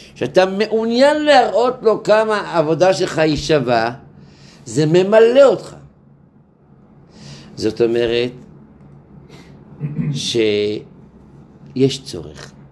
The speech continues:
עכשיו,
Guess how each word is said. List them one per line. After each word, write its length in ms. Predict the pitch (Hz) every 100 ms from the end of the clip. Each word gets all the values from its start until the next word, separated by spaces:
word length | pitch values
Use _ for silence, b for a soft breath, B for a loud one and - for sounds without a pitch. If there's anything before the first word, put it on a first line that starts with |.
| - _ - - - - - - - - - - - B B B B B B B -
עכשיו, 360 | - - 156